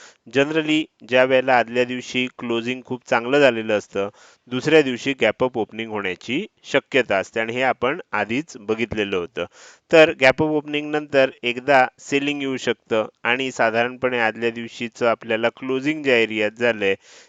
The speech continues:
त्याच्या ह्या इथे तरी येऊन यू टर्न घेणार किंवा ह्या दोन लेवलच्या मधोमध येऊन यू टर्न घेणार किंवा श-, खालच्या बाजूच्या लेवलला येऊन तरी यू टर्न घेणार. तर इथे आपल्याला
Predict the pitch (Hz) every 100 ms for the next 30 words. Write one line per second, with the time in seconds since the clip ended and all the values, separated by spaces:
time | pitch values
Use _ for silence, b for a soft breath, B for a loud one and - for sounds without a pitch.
0 | _ 127 123 139 135 - _ - 101 120
1 | 131 123 127 156 147 143 - - 143 143
2 | 147 147 151 147 _ - 131 135 147 143
3 | 139 135 135 135 143 131 123 120 117 117
4 | 113 - 120 123 120 120 120 120 - 123
5 | 117 110 120 135 139 143 143 143 143 135
6 | 139 139 135 135 139 B B B _ 143
7 | 143 143 139 _ - - - 143 123 123
8 | 156 147 139 135 143 131 127 127 127 127
9 | 131 127 127 147 117 117 123 117 110 110
10 | 101 95 87 87 90 - - - 135 135
11 | - 165 143 143 127 131